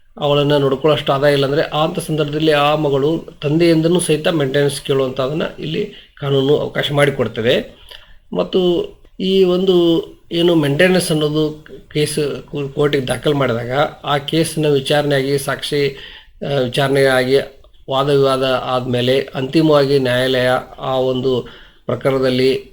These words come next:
ಅವರ ಪರಿಸ್ಥಿತಿಗೆ ಅನುಗುಣವಾಗಿ ಮೇಂಟೆನೆನ್ಸನ್ನು, ಅಂದರೆ ಪ್ರತಿ ತಿಂಗಳು ಇಂತಿಷ್ಟು ಕೊಡಬೇಕಂತೇಳಿ ಏನು ಅಂತಿಮವಾಗಿ ಆದೇಶ ಮಾಡೋದು ಬೇರೆ, ಅದಕ್ಕೆ ವರ್ಷಗಳು ತೆಗೆದುಕೊಳ್ತವೆ. So ಆದರೆ ಅಲ್ಲಿವರೆಗೆ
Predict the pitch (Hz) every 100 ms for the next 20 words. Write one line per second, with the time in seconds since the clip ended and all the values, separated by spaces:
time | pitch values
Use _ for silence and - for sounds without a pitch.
0 | - 131 139 135 127 127 127 123 127 139
1 | 127 127 123 123 127 127 123 123 175 185
2 | - - 143 131 131 139 131 123 - 131
3 | 127 131 139 135 - - 143 135 135 139
4 | 135 127 - 135 - 139 131 127 123 127
5 | 127 127 131 131 131 - 123 127 139 135
6 | 131 120 127 131 131 127 127 135 - -
7 | 143 151 131 107 - - - - 147 139
8 | 139 160 135 143 - 151 139 135 139 139
9 | 139 139 131 131 - 120 117 117 117 -
10 | - - - _ - 202 - - 170 170
11 | 156 175 202 175 151 160